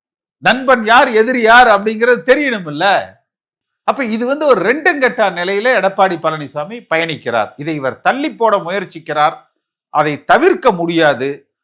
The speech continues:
முன்கூட்டியே தன்னை தயார்படுத்திக் கொள்வது, இந்த இயக்கத்தை தயார்படுத்துவது, வாக்காளர்களை தயார்படுத்துவது, தொண்டர்களை தயார்படுத்துவது முக்கியம்.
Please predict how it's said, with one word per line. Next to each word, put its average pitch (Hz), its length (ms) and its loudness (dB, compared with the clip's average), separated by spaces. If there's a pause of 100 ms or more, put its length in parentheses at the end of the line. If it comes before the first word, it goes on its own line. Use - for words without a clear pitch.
(140)
முன்கூட்டியே 208 1000 -4 (420)
தன்னை 170 260 -2
தயார்படுத்திக் 254 760 2
கொள்வது, 151 500 -6
இந்த 143 200 -10
இயக்கத்தை 240 460 -2
தயார்படுத்துவது, 165 1040 -2
வாக்காளர்களை 226 680 0
தயார்படுத்துவது, 143 840 -6 (520)
தொண்டர்களை 247 480 2
தயார்படுத்துவது 165 880 -2
முக்கியம். 185 540 -8